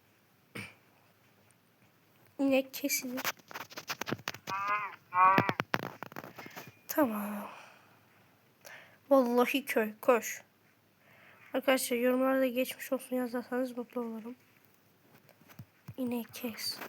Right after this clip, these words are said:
Arkadaşlar ba-, köy bulduk vallahi. Çok güzel. At var burada. Zaten her yerde at var. Ama yok, bu haritada normalde at olmuyor.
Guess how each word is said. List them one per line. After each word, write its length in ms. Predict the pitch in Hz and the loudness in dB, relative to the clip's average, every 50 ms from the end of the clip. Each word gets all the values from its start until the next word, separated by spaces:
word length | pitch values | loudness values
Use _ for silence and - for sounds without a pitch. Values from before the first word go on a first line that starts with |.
| - - - - | -12 -14 -6 -2
Arkadaşlar 440 | 262 262 254 - 285 277 - - 269 | -2 0 2 4 2 4 4 2 2
ba-, 280 | 262 254 254 - - - - | 4 4 2 0 -2 -6 0
köy 220 | - 294 277 269 | 4 4 6 6
bulduk 280 | 262 262 240 226 254 - _ - | 4 2 -2 -4 -8 -12 _ 0
vallahi. 480 | 269 254 254 247 247 233 226 262 294 - - _ | 0 0 2 0 -2 -4 -4 -6 -8 -10 -12 _
Çok 240 | - - 277 262 - | -8 -4 -4 -4 -4
güzel. 220 | - 226 240 262 269 - - - - - - _ _ | -6 -6 -6 -6 -6 -8 -12 -16 -18 -18 -20 _ _
At 320 | - 359 440 440 - - | 12 12 12 12 10 8
var 340 | 277 247 247 302 320 - - - - - _ - | 10 12 12 12 10 6 -2 -18 -20 -20 _ -4
burada. 340 | 254 247 226 233 233 269 285 - _ _ - - _ _ _ _ - - - - - _ _ - | -4 -2 2 2 2 0 0 -4 _ _ -20 -20 _ _ _ _ -20 -20 -20 -20 -20 _ _ -2
Zaten 240 | 269 254 - 285 285 | -2 0 4 6 8
her 100 | 294 294 | 10 10
yerde 280 | 277 240 226 220 220 | 10 10 8 6 4
at 260 | 220 214 - - - 233 | 2 0 -2 -4 -4 -4
var. 340 | 226 - - - - - - - - - - - | -4 -4 -6 -10 -12 -14 -14 -18 -20 -16 -2 4
Ama 200 | 233 262 302 339 | 6 8 8 10
yok, 220 | 330 277 - - | 10 8 6 4
bu 80 | 262 277 | 0 0
haritada 520 | 262 - 294 269 269 269 - 277 262 277 | 4 6 6 6 6 6 4 2 2 2
normalde 560 | 254 247 269 247 254 262 262 262 254 262 269 277 | 0 -2 0 2 4 4 4 4 4 4 2 2
at 180 | 285 - - | 0 0 0
olmuyor. 260 | 285 269 247 233 214 | -2 -2 -2 -4 -8